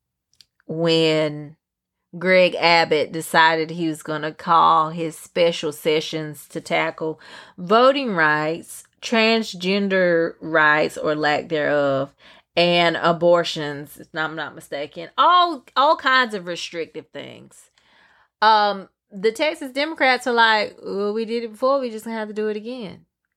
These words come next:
But this time, we gonna lead the state." Oh my God, it was a hot mess. Greg Abbott said when they came back, they was gonna be arrested. Girl, it was a mess. It was just crazy. They were all over all the news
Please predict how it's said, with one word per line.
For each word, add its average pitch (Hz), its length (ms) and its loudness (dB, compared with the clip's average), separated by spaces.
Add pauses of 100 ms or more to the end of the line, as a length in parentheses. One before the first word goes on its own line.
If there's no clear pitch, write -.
But 175 220 0
this 277 220 2
time, 160 480 2 (220)
we 226 160 -4
gonna 202 180 4
lead 170 240 0
the 143 40 -12
state." 123 460 -2 (640)
Oh 220 140 6
my 214 140 -4
God, 139 200 2
it 131 80 0
was 160 140 -8
a 185 80 -6
hot 190 340 0
mess. 147 480 -4
Greg 165 440 0
Abbott 160 420 2
said 151 320 4
when 147 140 -4
they 147 100 0
came 151 380 -2
back, 143 280 4
they 151 120 0
was 147 120 -8
gonna 139 220 -8
be 120 160 -8
arrested. 147 720 -2
Girl, 123 240 -4
it 135 60 -6
was - 100 -14
a 98 60 -10
mess. 113 400 -14
It - 80 -14
was - 80 -20
just - 260 -12 (1040)
crazy. 180 520 2
They 170 180 4
were 180 120 4
all 190 380 4
over 185 300 2
all 175 260 4
the 175 80 -8
news 185 680 -6